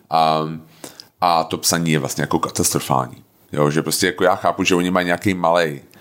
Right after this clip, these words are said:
to, ale já jsem si říkal někdy, třeba Café Imperial, tam má prostě takový jako generický test, text, že jsem si říkal, ty, jestli tam vůbec jako byl.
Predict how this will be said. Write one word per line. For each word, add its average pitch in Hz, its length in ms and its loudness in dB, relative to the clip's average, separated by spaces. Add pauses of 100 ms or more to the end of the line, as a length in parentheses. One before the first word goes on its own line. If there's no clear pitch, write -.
to, - 180 0
ale 90 100 4
já 90 80 4
jsem 98 120 -4
si 95 140 0
říkal 95 260 0
někdy, 95 360 0 (260)
třeba 101 140 0
Café 101 320 0
Imperial, 78 580 2
tam 78 200 -4
má 80 160 2
prostě 80 300 -2
takový 82 300 0
jako 101 120 -2
generický 101 800 0
test, 76 360 -4 (100)
text, 82 280 0
že 80 100 0
jsem 82 140 2
si - 80 0
říkal, 80 300 2
ty, 80 140 -4
jestli 78 260 0
tam 95 140 0
vůbec 113 260 2
jako 113 180 0
byl. 110 320 0